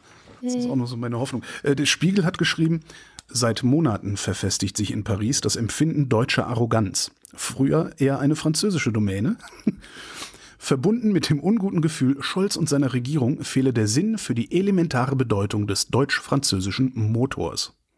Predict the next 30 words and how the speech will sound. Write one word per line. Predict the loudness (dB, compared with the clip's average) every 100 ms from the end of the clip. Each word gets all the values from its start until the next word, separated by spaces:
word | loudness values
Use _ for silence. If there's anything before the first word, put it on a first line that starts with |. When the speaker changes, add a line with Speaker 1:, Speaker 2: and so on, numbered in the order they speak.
| _ -20 -14 -12 -12 -8
Speaker 2:
Es | -2 0
ist | 2
ja | 4
nicht | 4 2
nur |
das | 2 -2 0
Deutsch-Französische, | 0 0 -4 -4 0 2 2 0 0
sondern | -4 -4 -2 -2
es | -2 0
sind | 0
ja | 0 -2
auch | 0
noch | 0 -2
Polen | 0 2 4 2 -2
und | -6 -6
Italien | -6 0 2 2 0
und | -2 0
andere | 0 0
Länder, | 2 2 4 2
die | 0 -2
Speaker 1:
Da | -2
brauchen | 0 0
wir |
Speaker 2:
das | 2
Speaker 1:
gar | 2
nicht | 2
drüber | -2 0
reden. | -2
Speaker 2:
Gefühl | 0 0 2
bekommen, | 0 2 0 2 0